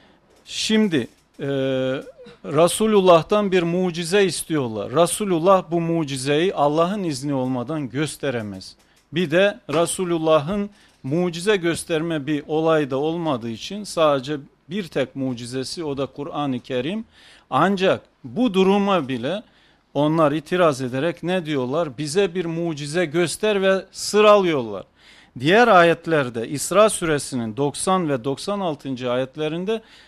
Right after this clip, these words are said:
oradaki, e, e, isteklerine göre şöyle bir mucizeleri göster istiyorlar Resulullah'tan. Diyorlar ki,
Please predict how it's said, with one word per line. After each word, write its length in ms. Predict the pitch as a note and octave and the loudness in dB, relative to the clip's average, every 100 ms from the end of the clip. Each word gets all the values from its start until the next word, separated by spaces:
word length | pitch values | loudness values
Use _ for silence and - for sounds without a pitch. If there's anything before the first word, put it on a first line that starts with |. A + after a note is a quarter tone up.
| - - | -12 2
oradaki, 720 | G3+ F#3+ D#3 D3 - G#3 A3+ - _ _ - | 4 6 4 0 -2 -4 -4 -10 _ _ -8
e, 80 | C3+ C3+ C3+ C3 C3 D3 - _ - E4 | -2 -2 0 0 -2 -4 -10 _ -20 -14
e, 140 | G#3+ C3+ | -8 -8
isteklerine 880 | G3+ E3 - G3 F3+ F3+ E3+ D#3 C#3 | -6 -6 2 2 2 4 4 4 0
göre 300 | A#2+ C#3 G3 | 0 -2 -2
şöyle 580 | - - F3+ E3 D#3+ D3 | -4 0 2 2 -2 -2
bir 180 | F3 - | -6 -4
mucizeleri 920 | C#3+ C#3+ B2+ A#2+ C#3 C3 C3+ D#3 C#3+ | -4 -4 -4 -2 -2 0 0 -2 -4
göster 600 | B2+ C3 - D#3 B2+ - - | -4 -2 -2 -2 -2 -6 -14
istiyorlar 680 | A2+ - C#3 A#2+ A2 G#2+ | -10 -8 -4 -4 -2 -4
Resulullah'tan. 800 | G#2+ G#2+ - G#2+ G2+ G2 - G#2+ G2+ | -4 -6 -8 -8 -8 -10 -8 -8 0
Diyorlar 540 | D#3 F3+ F#3+ A#3 G3+ | 4 4 4 2 0
ki, 200 | - G#2+ | -6 -10